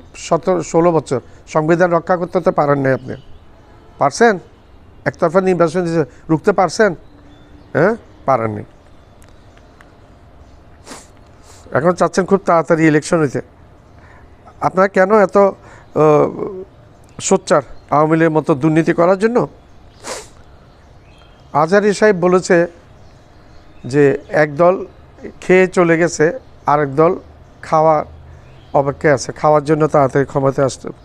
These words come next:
চাচ্ছে। আজহারী সাহেবকে আপনাদেরকে তো নাম ধরে বলেন নাই। এত আপনারা উত্তেজিত হয়ে গেছেন কেন?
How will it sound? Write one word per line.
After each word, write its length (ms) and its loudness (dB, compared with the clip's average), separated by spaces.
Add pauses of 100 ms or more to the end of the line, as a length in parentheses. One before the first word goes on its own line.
(260)
চাচ্ছে। 320 -6 (800)
আজহারী 280 2
সাহেবকে 260 -2
আপনাদেরকে 500 -2
তো 180 -2 (640)
নাম 260 0
ধরে 180 4
বলেন 280 0
নাই। 140 -6 (340)
এত 200 -4 (1900)
আপনারা 280 0
উত্তেজিত 520 -4
হয়ে 240 0
গেছেন 300 -4
কেন? 160 -8